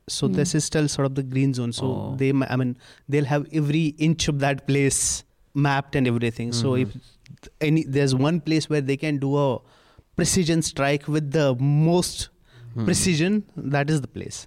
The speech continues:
Speaker 3: And
Speaker 2: This
Speaker 3: they've,
Speaker 2: is
Speaker 3: uh,
Speaker 2: Hmm.
Speaker 3: like, Drum-, Trump basically, after the embassy attack happened, he had tweeted, uh, that Iran will be fully held responsible for the lives lost or damage incurred at any of our facilities.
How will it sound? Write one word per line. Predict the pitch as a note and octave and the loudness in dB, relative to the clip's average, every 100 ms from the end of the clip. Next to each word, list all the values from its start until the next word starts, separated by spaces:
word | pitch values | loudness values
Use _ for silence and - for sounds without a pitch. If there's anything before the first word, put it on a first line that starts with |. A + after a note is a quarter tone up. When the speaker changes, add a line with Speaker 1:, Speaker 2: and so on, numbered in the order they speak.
| - | -8
Speaker 3:
And | D3+ F3+ | -2 0
Speaker 2:
This | F#3 | 2
Speaker 3:
they've, | - F#3 | 0 0
Speaker 2:
is | |
Speaker 3:
uh, | - C#3 B2+ | 2 2 0
Speaker 2:
Hmm. | G#2 A#2 C3+ | -2 -2 -2
Speaker 3:
like, | C3+ - A#2+ A2 | -4 -6 -4 -2
Drum-, | B2+ C3 B2+ D#3 | -2 -2 -2 -2
Trump | D3 E3+ | 0 0
basically, | D#3 C#3+ D#3+ D3+ D#3 | -2 0 0 -2 -2
after | B2 - D3 | -2 -4 -4
the | D3+ | -2
embassy | B2+ A#2 A#2+ - C#3 | 0 2 0 0 -2
attack | A#2 B2 A#2+ | 0 -2 -2
happened, | G#2+ - A#2 A#2+ | -4 -2 0 0
he | A#2 | 0
had | A2+ A2+ | 0 -2
tweeted, | A2+ G2+ - A#2+ A2+ - - - - | -4 -4 -2 -2 -2 -12 -20 -20 -8
uh, | G#2+ G#2+ G#2+ | -2 0 0
that | G#2+ A#2 A2 | 0 -2 0
Iran | B2+ B2+ C3 | 0 2 2
will | C#3 C3 | 2 2
be | C3+ C#3 | 0 0
fully | C#3 A#2+ B2 C3 | 0 2 2 2
held | C3 B2+ | 2 2
responsible | A#2+ A#2 - A2+ A2+ A#2+ B2+ | 0 -2 -2 0 0 0 0
for | A#2+ B2 A#2 | 0 0 0
the | B2 | 2
lives | G#2+ A2 A2+ | 2 0 -2
lost | G#2 G2+ C#3+ - | -2 -2 -2 -2
or | A#2+ | -2
damage | G#2+ G#2+ A2+ A2 | 0 0 0 0
incurred | G#2+ G2+ A#2 C#3 D3+ | -2 -2 -2 -2 -2
at | A#2 G#2 | -4 -2
any | A2 A2+ | -2 -2
of | A2+ A#2 | -2 -4
our | |
facilities. | A2+ A2 - G#2 G2+ C#3 F#3 | -4 -6 -6 -8 -6 -6 -6